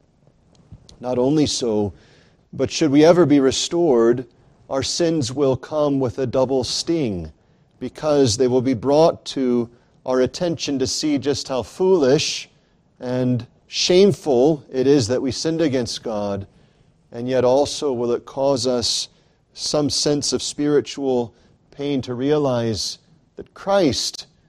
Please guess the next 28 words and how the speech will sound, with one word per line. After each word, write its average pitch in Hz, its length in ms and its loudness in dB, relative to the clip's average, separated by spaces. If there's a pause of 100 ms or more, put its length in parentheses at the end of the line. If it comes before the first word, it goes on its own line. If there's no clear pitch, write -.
(380)
undertook 139 840 -4 (420)
our 117 160 -4
shame 131 680 -2 (320)
and 107 200 -14
agony 120 640 -4 (560)
and 113 120 -12
made 120 160 -2
atonement 120 520 -4
for 123 360 -4
us. - 460 -10 (1200)
And 139 120 -18
so - 180 -2
we 175 160 6
see 214 340 2
here 139 500 4 (600)
the 139 160 -4
experience 165 800 2
common 147 720 -2 (480)
to 151 200 -6
all 175 180 2
believers 156 760 0
who 135 120 -10
are 131 140 -2
brought 135 420 -4
to 120 100 -14
confess 127 580 -6
their 127 160 -2
sin. 107 580 -6